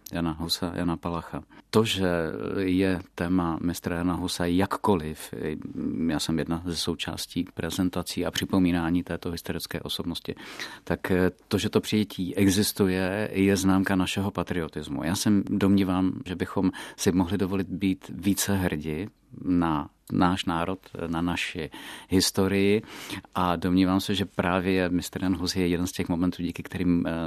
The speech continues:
máme právo být i více hrdi. A to,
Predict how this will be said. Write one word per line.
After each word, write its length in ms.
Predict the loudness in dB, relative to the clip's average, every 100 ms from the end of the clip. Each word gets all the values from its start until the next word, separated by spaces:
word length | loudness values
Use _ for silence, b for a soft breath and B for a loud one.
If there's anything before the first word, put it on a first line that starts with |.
| -6 -8
máme 420 | 0 2 4 4 2
právo 300 | 0 2 2
být 240 | 2 6
i 40 |
více 340 | 6 6 4 -2
hrdi. 420 | -2 -4 -4 -8 -6
A 440 | -6 -2 -2 -4 -6 -10 -12 _ -6
to, 160 | -6